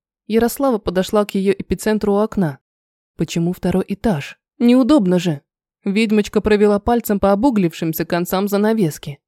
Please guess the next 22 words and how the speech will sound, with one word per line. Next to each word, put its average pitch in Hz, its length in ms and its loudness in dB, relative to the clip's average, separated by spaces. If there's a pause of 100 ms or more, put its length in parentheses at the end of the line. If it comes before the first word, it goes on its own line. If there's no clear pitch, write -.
(520)
И 170 160 -6
огонь. 160 480 -4 (300)
Неужели 220 400 4
Олег? 233 460 -2 (280)
Не 220 140 0
так 262 180 0
много 247 340 2
богов 214 340 2
использовали 233 560 0
огонь. 226 500 0 (640)
Из 220 160 2
знакомых 208 640 2
только 214 440 0
Олег. 233 400 -4 (420)
Ярослава 185 580 0
села 208 320 0
в 196 100 -6
угол, 196 220 2
откуда 190 380 -2
силы 226 280 -2
начали 196 380 -2
действовать. 170 720 -6